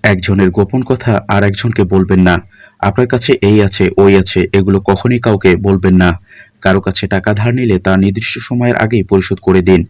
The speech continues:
কেউ কথা বলা অবস্থায় তাকে থামিয়ে আপনি কথা বলতে যাবেন না। পাবলিক প্লেসে জোরে হাই তোলা, চুল আঁচড়ানো কিংবা নাকে হাত দেওয়া, এগুলো কখনোই করবেন না। অন্যের পার্সোনাল পছন্দ অপছন্দকে হেসে উড়িয়ে দেবেন না।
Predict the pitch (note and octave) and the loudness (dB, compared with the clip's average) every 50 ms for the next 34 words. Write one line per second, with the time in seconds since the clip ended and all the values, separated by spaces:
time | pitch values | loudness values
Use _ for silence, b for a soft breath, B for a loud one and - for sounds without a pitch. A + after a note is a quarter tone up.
0 | B B B B B B B B _ - G2+ F#2+ G2 G#2 G2 - B2+ A#2 A#2+ C3 | B B B B B B B B _ 2 2 2 2 0 -2 -2 -4 -2 -2 -2
1 | B2+ A#2+ A#2 A#2+ A#2 - B2+ G#2 F#2 - F#2 F2+ G2 F#2+ - G#2 G2 G2 G2 F#2 | -2 -2 -2 -4 -4 -2 -2 -2 0 0 -2 -2 -2 -4 -2 -2 0 2 2 2
2 | F2+ F2+ F#2 - - F#2+ F#2 - G2+ F#2+ A2 A2 G#2+ A#2+ A#2 A#2 A#2 G2+ G2 F2+ | 0 -2 -4 -2 -4 -4 -2 -2 -2 -2 -2 -2 -2 -4 -4 -2 -2 0 0 0
3 | E2+ F#2+ F2 F2+ F2+ F2+ E2 E2+ _ b b b b b b b b - G#2 G#2 | 0 2 2 2 2 0 0 -2 _ b b b b b b b b -2 0 2
4 | G#2 A2+ A#2 A#2 - B2 A#2+ A#2+ - A#2+ G2+ - F#2+ F#2 F#2+ F2+ - F#2+ F#2 F#2 | 4 2 2 0 0 -2 -2 0 -2 -2 0 0 0 0 0 0 0 0 -2 0
5 | - F2+ F2+ F2 F2 - - A2+ A2 - - G#2+ - - A#2+ A#2+ B2 B2 - G#2+ | 0 -2 0 0 -4 -2 -2 -2 0 0 -2 -2 -2 -2 -4 -2 -4 -2 -2 -2
6 | G2 F#2 F#2+ F#2 F2 F#2 F#2 F#2+ G#2+ G2 F#2 F#2+ F2+ F2 F2+ F2+ F2+ - - G2 | 0 0 0 0 0 0 0 0 0 0 0 -2 -2 0 -2 -2 0 0 0 0
7 | F#2 G2 F#2 F#2 F#2 - F#2+ - - A#2+ A#2+ A#2 - G2 F#2 E2+ F#2+ F2+ F2+ F2+ | 0 2 -2 -2 0 -2 -4 -4 -2 -4 -4 0 2 0 2 2 2 0 2 2
8 | F2 E2+ F2 b b b b b b b b b b - G#2 G2+ G2 F#2+ F#2 F2+ | 0 0 -2 b b b b b b b b b b 0 2 2 4 2 2 0
9 | - G2 F#2+ - - A#2+ A#2+ B2 B2 A#2+ G#2 G2+ - - A#2+ A#2 A#2 B2 - F#2+ | 0 -4 -4 -2 -4 -4 -2 -2 -2 -4 -4 -6 -4 -2 -4 -2 -2 -2 -2 -2
10 | F#2 - F#2+ - - G2 F2+ F#2 F2+ - F#2 F2+ F2 F#2 F#2+ F2 - F#2+ F#2 F#2 | -2 -4 -4 -2 0 0 0 0 2 2 0 0 2 0 -2 0 0 -2 0 0
11 | F#2+ F#2+ G#2 A2+ A#2 G#2 F#2+ F2 F#2 F2 F2 F2 F2+ | 0 0 0 0 0 0 0 0 0 0 2 2 0